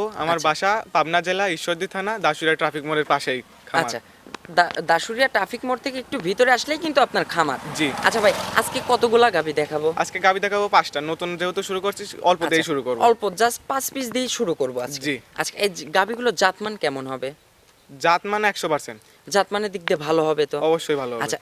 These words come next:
Speaker 2: এই সকল গাভীগুলো কাদের জন্য সবচাইতে বেটার হবে?
Speaker 1: যারা নতুন নতুন ধরেন খামার গড়তেছে
Speaker 2: আচ্ছা, আচ্ছা,
Speaker 1: বা
Speaker 2: আচ্ছা। শুরু করবে?
Speaker 1: জি,
Speaker 2: আচ্ছা, তাদের
Speaker 1: এদের
Speaker 2: জন্য
Speaker 1: জন্য।
Speaker 2: বেটার হবে।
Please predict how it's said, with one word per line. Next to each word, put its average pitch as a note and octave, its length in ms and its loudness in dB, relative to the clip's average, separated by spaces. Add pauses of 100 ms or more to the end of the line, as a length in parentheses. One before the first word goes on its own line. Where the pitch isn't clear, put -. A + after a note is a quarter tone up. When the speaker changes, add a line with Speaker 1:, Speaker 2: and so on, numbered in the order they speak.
Speaker 2:
এই F#3+ 100 -2
সকল B3 320 0
গাভীগুলো A3 520 0
কাদের A3+ 320 4
জন্য A3 220 0
সবচাইতে F3+ 480 -4
বেটার C#3 320 0
হবে? A2+ 240 -8 (100)
Speaker 1:
যারা D#3+ 220 4
নতুন F3 360 -6
নতুন E3+ 420 -4
ধরেন D#3+ 380 -2 (600)
খামার D#3 340 2
গড়তেছে D#3 400 2
Speaker 2:
আচ্ছা, D#3+ 120 2
আচ্ছা, E3 180 6
Speaker 1:
বা D#3+ 260 4
Speaker 2:
আচ্ছা। - 380 -6 (500)
শুরু B3+ 280 2
করবে? G3+ 360 4
Speaker 1:
জি, C#3+ 380 0
Speaker 2:
আচ্ছা, D3+ 220 0
তাদের G3+ 260 2
Speaker 1:
এদের D3+ 120 4
Speaker 2:
জন্য A3+ 140 0
Speaker 1:
জন্য। F#3+ 120 0
Speaker 2:
বেটার F3+ 300 4
হবে। A#2 220 -6